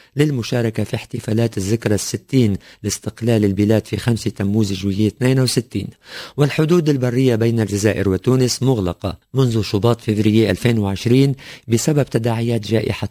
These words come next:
كورونا، وفي أيار ماي الماضي أعلنت الجزائر فتحها فقط أمام حركة نقل البضائع بين البلدين. وتعالت خلال الأسابيع الماضية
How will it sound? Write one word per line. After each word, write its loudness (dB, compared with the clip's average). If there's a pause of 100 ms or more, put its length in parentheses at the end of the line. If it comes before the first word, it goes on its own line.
كورونا، 0 (240)
وفي -2
أيار 2
ماي 2
الماضي 0
أعلنت -2
الجزائر 0
فتحها -2
فقط -2 (300)
أمام 0
حركة -2
نقل -2
البضائع 0
بين 0
البلدين. 0 (600)
وتعالت 0 (320)
خلال 2
الأسابيع 0
الماضية 2